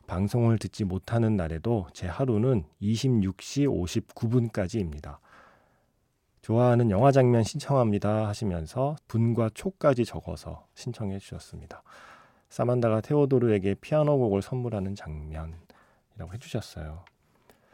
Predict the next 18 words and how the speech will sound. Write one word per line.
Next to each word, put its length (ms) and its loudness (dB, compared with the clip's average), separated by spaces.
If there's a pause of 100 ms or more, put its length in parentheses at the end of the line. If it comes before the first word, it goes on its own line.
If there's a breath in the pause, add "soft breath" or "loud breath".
(540 soft breath)
경주시 760 0
용담로에 920 6 (140)
사시고 920 -6
성함 340 2
대신 580 0 (640)
나무라고 800 2
적어주셨거든요. 1120 -10
나무가 680 -4
아마도 260 -6
닉네임이신가 1120 -2
봐요. 280 -8 (680 loud breath)
그런데 600 0 (120)
놀라운 480 2
건 340 0 (260)
여기에 280 -6
써 200 0
있는 540 4
날짜가요, 840 -2